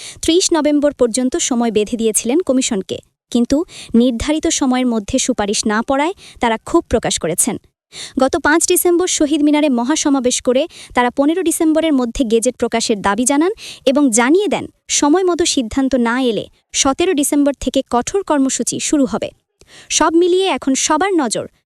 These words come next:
বেতন কমিশনের দিকে। শিক্ষকদের জন্য এ যাত্রায় সত্যি কি আসছে সেই বড় ঘোষণা?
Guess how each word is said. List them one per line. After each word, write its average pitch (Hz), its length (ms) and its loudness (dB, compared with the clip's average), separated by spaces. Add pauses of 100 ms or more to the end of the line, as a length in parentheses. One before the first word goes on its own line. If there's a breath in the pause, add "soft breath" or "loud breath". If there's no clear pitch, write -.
বেতন 285 340 4
কমিশনের 220 460 -2
দিকে। - 240 -10 (420)
শিক্ষকদের 285 560 0
জন্য 302 240 4 (400 soft breath)
এ 277 180 2
যাত্রায় 240 440 0 (100)
সত্যি - 400 0
কি - 180 0
আসছে 294 300 -2
সেই 285 200 0
বড় 233 220 2
ঘোষণা? 254 360 0